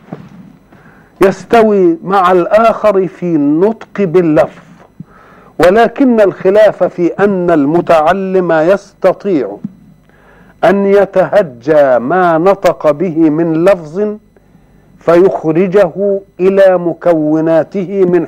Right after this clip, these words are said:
حروف البناء. إذن فاسم الحرف لا يعرفه إلا المتعلم،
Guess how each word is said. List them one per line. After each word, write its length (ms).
حروف 360
البناء. 500
إذن 520
فاسم 460
الحرف 580
لا 300
يعرفه 840
إلا 180
المتعلم، 800